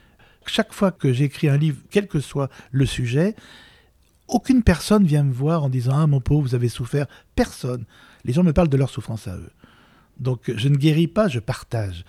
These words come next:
Et c'est bouleversant de, de voir, euh, enfin, je, je, j'ai eu un, un père fou, un père, euh, ex-, extrêmement violent, et cetera. Et, et quand, euh, et quand les livres sont sortis sur mon père, donc, euh,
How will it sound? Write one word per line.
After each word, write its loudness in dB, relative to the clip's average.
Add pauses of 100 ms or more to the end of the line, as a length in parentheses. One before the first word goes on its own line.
(360)
Et -6
c'est -2
bouleversant 2
de, 2
de 0
voir, 2
euh, -2 (300)
enfin, -4
je, -8 (100)
je, -8
j'ai -4
eu 0
un, -2
un -2
père -2
fou, -4
un -2
père, -6
euh, -6 (380)
ex-, -6
extrêmement 2
violent, 2
et 2
cetera. -6
Et, -2
et 2
quand, -2
euh, 0 (300)
et -4
quand 0
les 4
livres 6
sont 0
sortis -2
sur -6
mon -6
père, -2
donc, -10
euh, -4